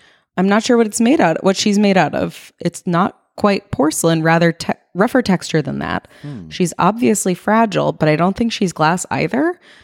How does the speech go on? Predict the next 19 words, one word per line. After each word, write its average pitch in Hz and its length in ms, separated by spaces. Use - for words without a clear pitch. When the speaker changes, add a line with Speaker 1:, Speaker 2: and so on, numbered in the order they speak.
Speaker 1:
She - 200
has 269 120
string 240 400
inside 233 400
her 180 140
hollow 202 400
body 220 360
that 156 200
connects - 540
to 226 100
her 233 180
limbs 160 600
Speaker 2:
<laughs> - 80
Speaker 1:
to 151 180
allow 147 320
the 202 120
joints 247 400
to - 100
move. 87 420